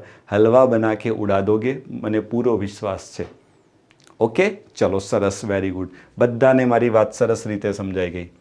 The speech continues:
આવો નેક્સ્ટ દેખ-, દાખલો જો સેમ. થોડી વાર પહેલાં મેં તમને કરાવી દીધો. શું કહે? બસો બેતાલીસ વત્તા કેટલા? ત્રણસો એકસઠ વત્તા કેટલા? આઠસો સડસઠ.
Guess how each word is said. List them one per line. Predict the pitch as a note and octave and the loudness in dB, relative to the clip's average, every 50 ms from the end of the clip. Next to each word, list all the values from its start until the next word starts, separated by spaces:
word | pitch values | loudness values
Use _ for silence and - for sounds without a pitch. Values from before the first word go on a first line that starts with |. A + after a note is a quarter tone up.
| _ _ _ _ _ _ _ - _ _ _ | _ _ _ _ _ _ _ -20 _ _ _
આવો | - A2+ B2 B2 B2+ | 2 6 6 6 6
નેક્સ્ટ | A#2 A2+ A2+ A#2 - - - | 6 4 0 -2 -4 -6 -6
દેખ-, | A#2 A2+ A2 G2+ G2 - - | -2 0 0 -2 -2 -4 -2
દાખલો | A2 G#2 G2+ G2 - G#2+ G2+ G2 | 0 2 2 2 0 -2 -2 0
જો | G2 A2 A2 | 0 0 -2
સેમ. | A2 - G#2+ G2 F#2+ G2 | -2 -2 -6 -6 -6 -10
થોડી | F#2 - - - A#2+ A#2 B2 B2 | -14 -14 -4 -2 0 0 2 4
વાર | A#2+ A2+ A2+ | 4 4 4
પહેલાં | A#2 A2+ A2 A2 A2 A2 G2 | 2 0 0 2 0 0 0
મેં | G#2+ G2+ | 0 -2
તમને | - G#2+ G2+ G#2 G2+ | -2 -2 -2 0 0
કરાવી | G2+ F#2+ F#2+ F#2+ F#2+ F#2+ | 0 0 0 0 0 -2
દીધો. | F#2 F#2 E2+ F#2 - - - _ _ _ _ _ - _ - | -4 -6 -6 -8 -10 -12 -16 _ _ _ _ _ -20 _ -2
શું | - C#3+ C#3 | 0 0 2
કહે? | C3 C3 B2+ C3+ C3+ - - - - - - - - | 2 2 2 2 0 -4 -10 -18 -20 -20 -20 -20 -6
બસો | A#2+ A2 A2 - - B2+ A#2 A2 | -2 -2 -2 0 4 6 6 8
બેતાલીસ | G#2+ G2+ G2+ - - G2+ F#2+ F#2+ F#2+ F#2+ - - - - - - _ _ _ _ - - - - _ _ _ _ _ _ _ - - - - _ _ - - - - _ _ _ - - - - - _ _ _ A#2+ | 8 6 6 6 4 4 2 2 0 -4 -6 -10 -12 -14 -18 -20 _ _ _ _ -18 -18 -18 -20 _ _ _ _ _ _ _ -20 -20 -20 -20 _ _ -20 -20 -20 -20 _ _ _ -20 -20 -20 -20 -20 _ _ _ 2
વત્તા | A2 A#2 A2+ - - B2+ A#2+ | 4 4 4 6 6 6 6
કેટલા? | A#2+ B2 C3 A#2 - B2+ A#2+ A#2+ A#2+ B2 - - - - - - - - - - _ _ _ _ _ _ _ _ _ _ _ - - _ | 6 4 0 0 2 4 4 4 4 2 -2 -10 -18 -20 -20 -20 -20 -20 -20 -20 _ _ _ _ _ _ _ _ _ _ _ -20 -18 _
ત્રણસો | - A2+ A2+ A#2 A2+ A2 B2 A#2 A2 | 0 2 2 2 2 0 0 0 2
એકસઠ | G#2+ G#2 G2+ - - - G#2 F2+ F2+ F2+ - - - - _ _ _ - - - - | 2 0 -4 -6 -4 -4 -2 -2 -2 -4 -10 -18 -20 -20 _ _ _ -20 -20 -4 0
વત્તા | G#2+ G#2+ - - - A#2+ A#2+ B2 | 0 0 0 4 4 6 6 6
કેટલા? | - B2 G#2 C3 B2 A#2+ A#2+ B2 B2 - - - _ _ _ _ _ _ _ A2+ | 4 0 -2 2 4 4 4 4 2 -4 -12 -20 _ _ _ _ _ _ _ 0
આઠસો | A2 A2+ A2 - - A#2+ A2 | 0 0 0 -2 -4 -2 -2
સડસઠ. | G#2 - A2 G2 F#2 - - G#2+ G2 F#2+ | 0 0 -2 -2 -2 -2 -2 -2 -2 -2